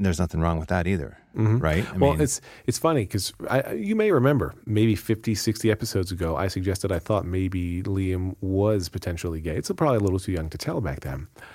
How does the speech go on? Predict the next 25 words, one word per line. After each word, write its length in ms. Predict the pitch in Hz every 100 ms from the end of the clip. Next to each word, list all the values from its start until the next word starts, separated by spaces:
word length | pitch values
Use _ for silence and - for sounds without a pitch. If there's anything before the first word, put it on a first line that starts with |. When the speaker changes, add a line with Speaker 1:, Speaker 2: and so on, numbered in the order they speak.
| - 90
Speaker 1:
Mm. 60 |
Speaker 2:
Um, 260 | 90 85 80
but 140 | 90
now 220 | 98 98
I'm 100 | 95
firmly 560 | 92 104 92 92 87 87 -
of 180 | 90
the 80 | 90
belief 220 | 85 85
that 120 | 90 85
he's 140 | 76
not, 280 | 82 73 - -
because 360 | - 73 - - -
they 200 | 110 98
say 180 | - 147
that 140 | 104
kids 200 | - 98
know 240 | 98 95 82
pretty 280 | - 92 78
young, 380 | 82 101 151 - - - _ _ -
and 480 | 90 87 85 85 95 - -
we're 160 | - 107
always 360 | 98 104 92 85
very, 340 | 95 92 98
very, 640 | 95 90 90 92 92 92